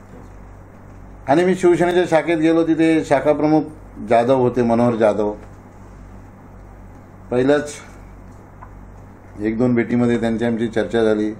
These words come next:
त्यांनी माझ्यातलं रवी काय ओळखला काय मला माहीत नाही, आणि मला तिथे शिवसेनेचा त्यांनी गटप्रमुख केला.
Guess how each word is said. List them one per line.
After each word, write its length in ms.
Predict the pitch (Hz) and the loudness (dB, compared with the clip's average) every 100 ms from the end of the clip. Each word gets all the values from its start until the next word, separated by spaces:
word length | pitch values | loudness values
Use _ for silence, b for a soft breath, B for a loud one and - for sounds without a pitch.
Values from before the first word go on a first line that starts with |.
| - B B B - | -16 B B B -6
त्यांनी 200 | 113 131 | -2 0
माझ्यातलं 800 | 123 110 123 127 135 135 135 131 - - - - - - - - - - - | 2 2 0 -2 2 4 4 2 -6 -18 -20 -20 -20 -20 -20 -20 -20 -20 -10
रवी 300 | 107 110 120 | -2 0 0
काय 280 | 139 120 123 | 0 2 2
ओळखला 600 | 135 127 120 120 123 131 | 0 0 0 0 0 0
काय 140 | 131 123 | 0 0
मला 200 | 120 120 | 0 0
माहीत 240 | 113 117 | -2 -6
नाही, 200 | 113 110 95 - - - - - - - - - - - - - | -6 -10 -12 -18 -20 -20 -20 -20 -20 -20 -20 -20 -20 -20 -16 -6
आणि 140 | 127 | -2
मला 180 | 127 135 | 2 0
तिथे 220 | 131 127 | 0 -6
शिवसेनेचा 540 | 123 120 113 123 120 | -2 -4 -2 -2 -2
त्यांनी 180 | 120 120 | -2 -2
गटप्रमुख 460 | 110 104 104 101 95 | -2 -4 -6 -6 -10
केला. 300 | - 78 - | -12 -18 -20